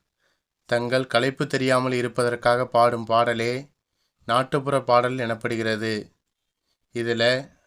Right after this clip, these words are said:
நாட்டுப்புறங்களில் உழைக்கும் மக்கள் தங்கள் களைப்பு தெரியாமல் இருப்பதற்காக பாடும் பாடல் என்ன அப்படின்னு ஒரு கேள்வி கேட்டா, அதற்கான பதில் நாட்டுப்புற பாடல். இதனை வாய்மொழி இலக்கியம் என்றும் வழங்குவர்.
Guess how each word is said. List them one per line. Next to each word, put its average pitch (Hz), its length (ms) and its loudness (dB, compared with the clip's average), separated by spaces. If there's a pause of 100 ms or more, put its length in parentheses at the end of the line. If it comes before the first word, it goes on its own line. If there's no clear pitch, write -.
(120)
நாட்டுப்புறங்களில் 135 800 -2
உழைக்கும் 123 380 -4
மக்கள் 120 540 -2 (500)
தங்கள் 120 320 -4
களைப்பு 131 400 -2
தெரியாமல் 127 460 0
இருப்பதற்காக 117 1040 -2
பாடும் 117 360 2
பாடல் 120 340 2
என்ன 113 540 -4 (560)
அப்படின்னு 123 240 -6
ஒரு 127 160 -4
கேள்வி 120 260 -2
கேட்டா, 113 260 0
அதற்கான 117 400 0
பதில் 117 440 -4
நாட்டுப்புற 120 580 -4
பாடல். 110 520 -2 (1200)
இதனை 123 440 0
வாய்மொழி 135 500 2
இலக்கியம் 127 420 -2
என்றும் 117 280 -4
வழங்குவர். 113 720 -2